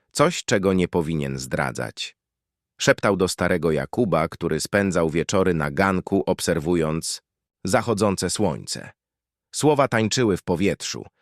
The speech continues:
a gdy w końcu dotarły do uszu starca, jego twarz pobladła. Wiatr zdradził, że ktoś we wiosce umrze przed nastaniem świtu. Wieść rozeszła się jak płomień w suchym lesie.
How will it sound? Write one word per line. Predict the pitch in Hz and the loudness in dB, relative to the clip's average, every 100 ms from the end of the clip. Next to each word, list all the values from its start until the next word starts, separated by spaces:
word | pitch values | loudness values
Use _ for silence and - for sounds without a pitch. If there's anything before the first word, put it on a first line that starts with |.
| _ _ - | _ _ -8
a | - 110 | -4 0
gdy | 113 | 0
w | - | 0
końcu | 175 175 156 | 0 0 0
dotarły | 127 147 143 127 | 2 2 0 2
do | 104 104 | 2 2
uszu | 135 - 95 | 0 -2 -4
starca, | - 143 123 - 62 53 - _ | 0 0 0 -4 -10 -12 -20 _
jego | 110 113 113 | 0 2 2
twarz | - 117 | 0 -2
pobladła. | - 95 110 80 60 53 - _ _ _ - | 0 2 2 0 -4 -14 -16 _ _ _ -4
Wiatr | 101 131 123 101 | 2 2 2 -2
zdradził, | 95 90 131 120 90 90 | -2 0 2 2 0 -2
że | 90 | -2
ktoś | 87 127 113 | 0 0 0
we | 95 85 | 0 2
wiosce | 117 107 - 110 | 2 2 0 0
umrze | 127 117 101 | 2 2 2
przed | 98 101 82 | 2 0 0
nastaniem | 90 - 92 80 | -2 0 0 0
świtu. | 80 - 67 53 52 - _ _ _ _ _ _ - | -2 -6 -8 -12 -18 -20 _ _ _ _ _ _ -4
Wieść | 113 170 160 - | 0 0 0 0
rozeszła | 120 117 127 139 127 113 | 2 4 2 0 0 0
się | 110 | 2
jak | 95 - | 0 -2
płomień | - 131 127 117 107 104 | 0 2 4 2 2 0
w | - | -2
suchym | 135 110 98 87 | -2 0 0 0
lesie. | 76 - - 67 | -2 -4 -10 -12